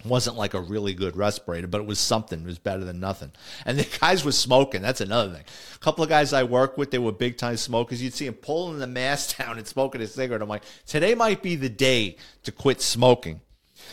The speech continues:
But anyway, we're coming down, again, I think Broadway, and in this toxic ash and dust, I'll never forget, I saw hundreds, if not thousands, of pairs of women's shoes.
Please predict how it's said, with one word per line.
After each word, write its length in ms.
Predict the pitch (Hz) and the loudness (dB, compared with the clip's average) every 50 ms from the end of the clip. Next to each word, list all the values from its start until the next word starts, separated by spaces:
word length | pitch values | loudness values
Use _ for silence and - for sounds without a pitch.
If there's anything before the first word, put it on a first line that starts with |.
| - - - - - _ | -20 -20 -20 -20 -6 _
But 120 | - 147 | 4 6
anyway, 300 | 185 190 185 165 147 139 | 6 6 6 6 4 2
we're 100 | 135 135 | 2 0
coming 320 | 131 - 175 190 202 202 180 | -2 -2 -2 -2 -2 -4 -4
down, 340 | 185 175 165 156 143 - | -4 -4 -4 -4 -6 -6
again, 300 | 123 123 113 131 120 110 95 | -8 -4 -2 -2 -2 -2 -4
I 60 | 107 | -6
think 240 | 104 - 131 113 104 | -6 -6 -6 -6 -6
Broadway, 680 | - 113 117 120 117 110 110 104 101 98 98 101 - - | -2 0 2 2 2 2 2 0 0 0 0 -4 -4 -4
and 520 | - 107 104 101 101 104 104 98 107 104 - _ _ _ _ _ _ _ _ _ _ _ _ _ _ _ _ - | -4 -2 -2 -2 -2 -4 -6 -8 -10 -12 -16 _ _ _ _ _ _ _ _ _ _ _ _ _ _ _ _ -2
in 200 | 180 208 247 269 | -2 0 0 0
this 260 | 269 220 - - - - - | -2 -2 -2 -4 -6 -6 -6
toxic 640 | - - 160 160 175 190 - - - 160 - - - 143 | -2 2 2 4 2 2 0 -2 -4 -4 -4 -2 0 2
ash 280 | 143 147 151 147 - | 4 4 2 2 -2
and 200 | 139 127 117 113 | -4 -6 -4 0
dust, 360 | - 123 117 107 101 95 - - - | 2 4 4 4 2 -2 -6 -6 -6
I'll 80 | 107 | -6
never 300 | 104 113 123 131 143 143 | -4 -4 -4 -2 -2 -4
forget, 400 | 139 - 131 120 123 110 104 - - | -4 -4 -2 -2 0 0 0 -2 -2
I 120 | 117 131 | -4 -4
saw 300 | - - - 165 151 139 131 | -4 -4 -4 -2 -2 -2 -4
hundreds, 720 | - - - - - 165 185 208 202 226 226 214 - - | -6 -10 -12 -4 -2 -2 -2 -2 -2 -6 -6 -6 -8 -6
if 180 | - 143 135 - | -6 -6 -6 -4
not 240 | 139 123 117 - - | -6 -6 -6 -4 -4
thousands, 480 | 123 117 123 127 127 113 123 117 110 | -2 -2 0 0 -2 -2 -4 -6 -6
of 100 | 110 - | -8 -8
pairs 360 | - - 120 113 117 110 101 | -6 -4 -2 -2 0 0 -2
of 120 | 107 90 95 | -2 -2 -2
women's 300 | 104 107 107 104 95 92 | -2 -2 0 -2 -4 -4
shoes. 500 | - - 95 95 101 110 135 170 - | -4 -2 0 2 2 2 2 0 -2